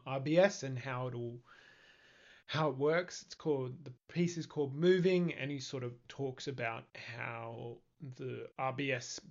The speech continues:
behaves when, um, price is sort of above the target price, and how, um,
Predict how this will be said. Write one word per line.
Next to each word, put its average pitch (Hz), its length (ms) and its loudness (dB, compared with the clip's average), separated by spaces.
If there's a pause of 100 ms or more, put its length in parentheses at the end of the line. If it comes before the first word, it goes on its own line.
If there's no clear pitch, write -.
(380)
behaves 156 840 6
when, 123 680 -4 (140)
um, 135 380 -12 (160)
price 123 420 -2
is 123 420 -8
sort 127 280 -10
of 123 100 -8
above 120 360 -6 (140)
the 135 60 -10
target - 540 -12
price, - 480 -10 (160)
and 123 240 -4
how, 120 500 -4 (420)
um, 123 360 -18